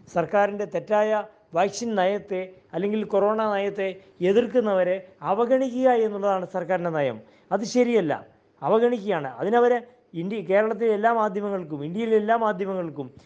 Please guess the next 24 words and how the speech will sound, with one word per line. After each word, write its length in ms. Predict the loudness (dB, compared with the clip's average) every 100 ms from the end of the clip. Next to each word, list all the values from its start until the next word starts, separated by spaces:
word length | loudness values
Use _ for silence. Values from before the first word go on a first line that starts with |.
| _ 2
ലോകത്തിലെ 340 | 4 4 2 2
എല്ലാ 120 | 2 2
മാധ്യമങ്ങൾക്കും 600 | 0 -4 -4 -4 -6 -8 -8 -14 _ 0
കോർപ്പറേറ്റുകളെ 680 | 2 2 0 -2 -2 0 -2 -4 -10 0
കൈക്കൂലി 360 | 0 0 0 2
കൊടുക്കുന്നുണ്ട് 460 | 2 2 0 2 2
എന്നുള്ളതാണ് 440 | 2 0 0 0 -2 -4
വസ്തുത. 280 | -6 -2 -4 -4 -10 _ _
രണ്ടാമത്, 440 | -4 2 2 2 -2 -4
കാരണം 220 | -2 0 0
പരസ്യമൊക്കെ 400 | -2 0 -2 0
കൈക്കൂലിയായിട്ടാണ് 680 | -2 -2 2 4 4 2 0
വരുന്നത്. 320 | 0 -2 -4 -6 -12 _ _ -8
രണ്ടാമത്, 480 | 0 2 4 2 -2 -8 _ _ -2
സർക്കാരുകൾ 600 | -2 2 4 6 4 2 0
തന്നെ, 260 | 0 -2 -4 -10 _ _ _
ഈ 100 | -10 0
കോർപ്പറേറ്റുകളുടെ 640 | 4 4 4 2 2 -2 0 0
ദാസ്യവൃത്തി 560 | 0 0 -4 -4 -6 -6
ചെയ്യുന്ന 280 | -4 -2 -2 -4 -8 _ _ -2
സർക്കാരുകൾ 640 | -2 -2 2 4 4 2 -2 -2
തന്നെ 240 | 0 -2 -4 -8 _ _
ഈ 100 | -6 0
മാധ്യമങ്ങൾക്ക് 760 | 2 2 0 -2 -2 -2 -4